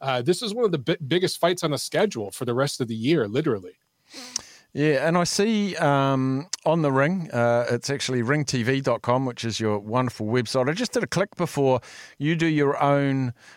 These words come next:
Speaker 2: uh, ratings, uh, for heavyweight boxers, well, for every division. And, of course, Fury top, Usyk second. Then you go Joshua, Wilder, White, Parker. So, obviously, you guys know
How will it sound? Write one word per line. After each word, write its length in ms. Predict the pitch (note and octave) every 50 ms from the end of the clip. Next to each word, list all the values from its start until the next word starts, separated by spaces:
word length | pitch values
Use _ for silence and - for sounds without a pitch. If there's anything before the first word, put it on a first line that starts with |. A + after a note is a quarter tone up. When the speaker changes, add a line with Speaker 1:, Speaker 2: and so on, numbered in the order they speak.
| _ _ -
Speaker 2:
uh, 280 | - A#2 A2+ A2 A2 -
ratings, 720 | - A2+ G#2+ B2 C3+ C#3+ - F#3+ F#3+ G#3 G#2+ - - - - _ -
uh, 400 | A2 A2+ A2+ A2 A2+ A2+ A2+ A2
for 320 | - - - A#2 A2+ A2+ A2
heavyweight 640 | B2 B2+ C3+ A#2 B2 A#2 A2 A2+ A2+ A2+ A2+ -
boxers, 320 | - B2+ C#3 - - C#3 B2+
well, 140 | C3 G#2 -
for 120 | - A#2+
every 260 | A#2+ B2+ C#3+ C#3 A2+
division. 560 | G2+ A2+ G#2 F#2+ A#2+ A#2+ A#2 B2+ C3+ C3+ C3+ - - - - - -
And, 140 | - B2 A#2
of 80 | A2+ -
course, 260 | - C3+ B2 A2+ -
Fury 400 | - - B2+ C3+ C3 C3 B2+ A2
top, 280 | - - B2+ B2 A#2+ -
Usyk 380 | C#3 C3 A#2 - A#2+ A2 -
second. 580 | - - - C3 B2 - - C3 B2 A#2+ A#2 - - - - - - _ -
Then 120 | A#2 A#2+
you 120 | A#2+ A2+
go 120 | G#2 A#2 A2
Joshua, 580 | G#2 - C#3 D3 D3+ - - E3 E3 E3+ - -
Wilder, 500 | C3+ A#2+ A#2+ A#2+ A#2+ A#2+ A#2 A#2+ A#2 - -
White, 460 | B2+ A2+ A2 A#2 A#2 A#2 - - - _ _ _ -
Parker. 520 | - A#2+ A#2 A#2 A#2 A2+ - G#2+ F2 - -
So, 300 | A#2+ - - C#3 C#3+ C#3+ -
obviously, 460 | G3 G3+ G#3+ G#3 E3+ - - D#3+ C#3
you 180 | B2 C3+ D#3+ E3+
guys 320 | D#3+ D3 C#3 B2 - -
know 240 | C3 B2 A2+ G#2+